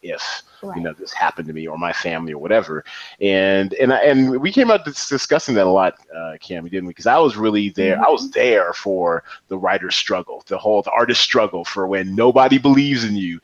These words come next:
Speaker 1: and then when you make it, it's like, "I'm here." It's like, "What's
Speaker 2: Right.
Speaker 1: up?"
Speaker 2: And, and my, and my argument was that I felt like it translated to, um,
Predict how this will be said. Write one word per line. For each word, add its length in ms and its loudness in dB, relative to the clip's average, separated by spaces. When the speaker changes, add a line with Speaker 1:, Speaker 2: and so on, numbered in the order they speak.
Speaker 1:
and 80 -4
then 100 -2
when 140 2
you 120 -4
make 340 8
it, 240 10
it's 180 -8
like, 240 6
"I'm 160 2
here." 500 4
It's 140 -8
like, 180 2
"What's 160 -2
Speaker 2:
Right. 220 4
Speaker 1:
up?" 100 -4
Speaker 2:
And, 340 6
and 260 6
my, 160 2
and 120 2
my 200 6
argument 460 4
was 200 4
that 340 4
I 220 4
felt 280 0
like 240 0
it 120 -2
translated 680 -4
to, 500 0
um, 280 -8